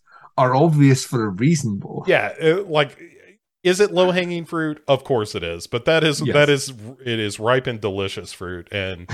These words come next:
Speaker 1: <laughs>
Speaker 2: just here, here, I'm very excited to see where we land on a Ryan Reyno-,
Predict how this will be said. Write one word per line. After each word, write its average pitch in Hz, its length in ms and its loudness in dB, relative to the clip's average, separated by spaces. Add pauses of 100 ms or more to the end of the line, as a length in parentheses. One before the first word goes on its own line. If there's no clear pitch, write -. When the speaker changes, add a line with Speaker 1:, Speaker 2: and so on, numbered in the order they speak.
(200)
Speaker 1:
<laughs> - 260 -20
Speaker 2:
just 170 340 0 (540)
here, 262 300 0
here, 196 360 0
I'm 170 400 0
very 180 400 0
excited 120 760 0
to 117 200 -10
see 117 320 -6
where 107 240 -4
we 104 160 -6
land 95 380 -6
on 90 100 -4
a 92 60 -8
Ryan 90 360 -6
Reyno-, 80 360 -12